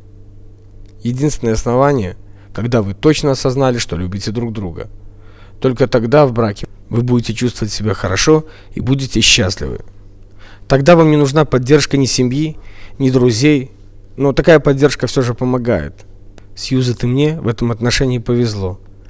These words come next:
поэтому нам легче было приспособиться к нашей новой семейной жизни. Еще одна серьезная проблема,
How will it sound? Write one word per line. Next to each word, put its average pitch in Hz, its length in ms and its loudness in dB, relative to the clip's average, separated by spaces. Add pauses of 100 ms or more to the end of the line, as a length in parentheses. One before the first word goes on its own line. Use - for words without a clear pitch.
(420)
поэтому 156 320 4
нам 123 180 2
легче 147 240 2
было 98 220 0
приспособиться 123 720 -2
к - 80 -18
нашей 107 240 -2
новой 131 240 2
семейной 92 440 -4
жизни. 87 440 -8 (1160)
Еще 160 280 4
одна 151 160 4
серьезная 120 420 2
проблема, 107 560 0